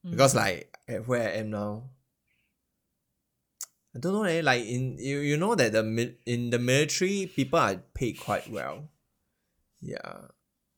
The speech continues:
Speaker 2: Very well. Uh, and sometimes I have to say, sometimes you feel like some of them, they don't deserve to be paid that well. But that's a story for another time. <laughs> But,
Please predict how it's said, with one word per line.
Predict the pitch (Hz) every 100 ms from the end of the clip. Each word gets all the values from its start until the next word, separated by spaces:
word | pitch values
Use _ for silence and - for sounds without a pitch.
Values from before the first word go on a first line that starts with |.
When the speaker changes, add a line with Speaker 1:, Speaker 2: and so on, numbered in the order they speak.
| _ _ -
Speaker 2:
Very | 98 101 113 143
well. | 98 82 95 147 156 _ _ -
Uh, | 202 50 50 50 50 50 50 50 50 50 - _ _ - _ _ 107
and | 104
sometimes | 120 120 135
I | 110
have | 101
to | 101
say, | - 117 113 113
sometimes | 120 113 117 113
you | -
feel | 117
like | 104 -
some | 110 104
of | 95
them, | 98 101 101
they | 95
don't | 92 90
deserve | 101 90 82 85 - -
to |
be | -
paid | - 92 85
that | -
well. | 69 62 - 175 -
But | 175
that's | 110 - - _ _ _ _ _ _ _ -
a | -
story | - 117 120
for | 123
another | 95 92 104
time. | - 80 87 127 - - 196 - -
<laughs> | 208 190 - 180 - _ - - - _ -
But, | 117 107 107 -